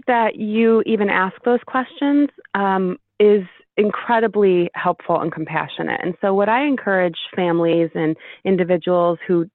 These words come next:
are not food allergic and wanna support those that are, um, is to do just what you do. Open communication, asking questions. Um, nine times out of ten, the food allergic individual or the parents and caregivers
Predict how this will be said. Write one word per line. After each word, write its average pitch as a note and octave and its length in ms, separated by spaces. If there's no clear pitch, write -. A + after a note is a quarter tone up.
are F3+ 120
not F3+ 360
food G3 200
allergic E3 480
and D#3+ 140
wanna D#3 280
support - 460
those D#3 240
that D#3 140
are, D3+ 320
um, F#3+ 260
is A#3 140
to C4+ 100
do D4 200
just B3+ 280
what - 160
you G3 140
do. E3 240
Open B3 380
communication, G#3 880
asking C4+ 500
questions. - 680
Um, G3 300
nine A#3 260
times C4 260
out A#3+ 120
of G#3+ 100
ten, F#3 460
the F#3+ 160
food G3+ 160
allergic F#3+ 320
individual E3 920
or F3+ 300
the E3+ 80
parents E3+ 580
and D#3+ 120
caregivers D#3 680